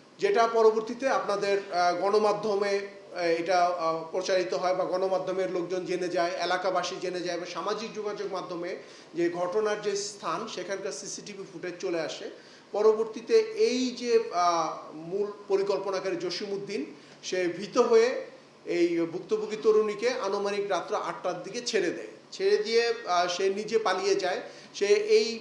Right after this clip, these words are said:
আহ, দুই দিন বিভিন্ন জায়গায় পালিয়ে থেকে সে গতকালকে, আহ, তার তথ্য অনুযায়ী সে বাড্ডাতে তার এক আত্মীয়ের বাসায় সে আশ্রয় নেয়।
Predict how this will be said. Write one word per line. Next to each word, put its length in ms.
আহ, 160
দুই 200
দিন 180
বিভিন্ন 400
জায়গায় 380
পালিয়ে 280
থেকে 300
সে 160
গতকালকে, 600
আহ, 560
তার 260
তথ্য 240
অনুযায়ী 340
সে 180
বাড্ডাতে 480
তার 220
এক 200
আত্মীয়ের 380
বাসায় 300
সে 140
আশ্রয় 380
নেয়। 160